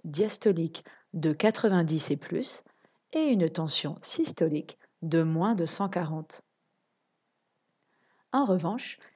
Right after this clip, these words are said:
l'hypertension diastolique isolée a été observée pour vingt-quatre pour cent de la même population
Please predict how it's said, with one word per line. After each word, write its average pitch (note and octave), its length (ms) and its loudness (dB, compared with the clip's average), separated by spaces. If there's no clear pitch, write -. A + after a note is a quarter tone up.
l'hypertension F#3 920 0
diastolique E3 800 -2
isolée F3 540 0
a G#3 160 4
été A3 380 0
observée F3+ 680 0
pour - 300 0
vingt-quatre B3 800 0
pour E3 240 -6
cent G#3+ 220 -4
de E3+ 120 0
la D#3+ 160 -2
même G3+ 320 0
population E3 720 -4